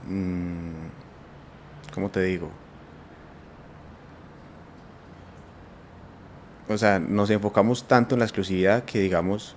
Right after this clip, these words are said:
no hemos, pues, como rechazado, pero nos han llegado muchísimas ofertas de querer vender nuestros productos y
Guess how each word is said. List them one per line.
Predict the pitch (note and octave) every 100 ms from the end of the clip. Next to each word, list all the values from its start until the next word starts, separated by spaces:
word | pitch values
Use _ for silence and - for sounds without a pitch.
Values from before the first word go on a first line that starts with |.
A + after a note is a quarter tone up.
| -
no | G2+ G2
hemos, | G2 A#2+ A#2
pues, | - A#2+ -
como | B2 A#2+
rechazado, | G2+ F#2+ F2+ F2+ G#2+ E2+ E2+ - - - -
pero | F#2 F2+
nos | F#2
han | F2+
llegado | F2+ G2 G2+
muchísimas | G#2 A2 G2 - G2 A2 G2
ofertas | F2+ F#2 F#2 - G2+ - - - - - -
de | G2
querer | - F2+ F2+
vender | F#2+ G#2 G#2+
nuestros | G#2+ -
productos | E2+ G#2 B2+ B2+ G2
y | E2+